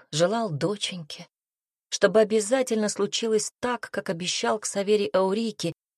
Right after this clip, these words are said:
они все встретятся, все трое, для вечного счастья.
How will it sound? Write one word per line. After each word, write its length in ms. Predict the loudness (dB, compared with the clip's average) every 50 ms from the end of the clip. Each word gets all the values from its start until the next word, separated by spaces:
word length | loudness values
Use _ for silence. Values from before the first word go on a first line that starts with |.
| _ _ 2
они 280 | 4 4 6 4 4
все 440 | 2 0 -6 -8 -6 -4 -4 -4 -4
встретятся, 840 | -6 -8 -10 -8 -8 -8 -8 -8 -10 -16 -14 -12 -12 -12 -12 -14 -20 -20 _ _ _ _ _
все 320 | -10 -8 -2 0 0 0
трое, 560 | 0 -2 -4 -4 -4 -4 -6 -8 -10 -14 -18 _ _ _ _ _ _ _ -4
для 240 | 2 4 6 6 6
вечного 480 | 4 0 0 -2 -2 -4 -4 -4 -4
счастья. 680 | -4 -4 -4 -4 -4 -6 -6 -8 -8 -8 -10 -14 -14